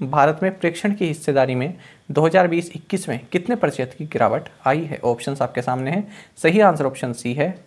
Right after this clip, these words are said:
थर्टी परसेंट। यानी कि ये पूछ रहे हैं कि दो हज़ार बीस इक्कीस में जो रेमिटेंस आता है गल्फ कोऑपरेशन काउंसिल वाला जो रीजन है इन कंट्रीज से, उसमें कितने प्रतिशत की गिरावट देखी गई है, ये पूछा जा रहा है।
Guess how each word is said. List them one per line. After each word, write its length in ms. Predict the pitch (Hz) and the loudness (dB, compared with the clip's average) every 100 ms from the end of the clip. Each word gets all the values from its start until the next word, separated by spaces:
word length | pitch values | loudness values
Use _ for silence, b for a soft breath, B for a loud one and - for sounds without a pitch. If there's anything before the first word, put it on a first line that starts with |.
| _ _ _ 147 | _ _ _ 0
थर्टी 360 | 131 156 156 - _ _ _ _ _ | 0 -4 -8 -12 _ _ _ _ _
परसेंट। 400 | - - - - B B B B | -4 -4 -10 -14 B B B B
यानी 180 | 143 180 | 2 4
कि 100 | 180 | 2
ये 40 | |
पूछ 240 | 196 170 143 | 2 0 -2
रहे 100 | 160 | -2
हैं 100 | 180 | 2
कि 0 | |
दो 100 | 165 | 2
हज़ार 200 | 156 156 | 4 2
बीस 200 | 147 143 | 0 -4
इक्कीस 320 | 131 147 139 | -4 -4 -2
में 100 | 147 | -2
जो 160 | 147 143 | 0 2
रेमिटेंस 480 | 127 131 139 139 | 2 2 -2 2
आता 180 | 123 127 | 2 2
है 140 | 135 131 | 0 0
गल्फ 320 | 127 123 - | -2 -4 -4
कोऑपरेशन 480 | 120 127 - 127 123 B B - | -6 -6 -6 -6 -8 B B 2
काउंसिल 320 | 131 131 139 | 2 4 2
वाला 220 | 127 127 | 2 2
जो 120 | 127 | 0
रीजन 320 | 123 120 135 135 | -2 -2 -2 -2
है 300 | 131 175 196 | -4 -4 -6
इन 120 | 131 | -6
कंट्रीज 380 | 123 123 117 127 | -4 -4 -4 -6
से, 280 | - 135 202 B B - | -2 -2 -4 B B -4
उसमें 240 | 147 208 | 2 2
कितने 420 | 208 208 190 214 202 | 2 0 0 -2 -2
प्रतिशत 340 | 147 143 139 160 | -4 -2 -4 -4
की 100 | 165 | -2
गिरावट 360 | 151 131 127 | 2 4 4
देखी 260 | 120 117 120 | -2 -6 -4
गई 160 | 120 | -4
है, 140 | 123 175 | -2 -2
ये 120 | 151 | -2
पूछा 280 | 139 117 101 | -4 -6 -6
जा 120 | 87 | -8
रहा 160 | 73 - | -8 -12
है। 200 | - | -16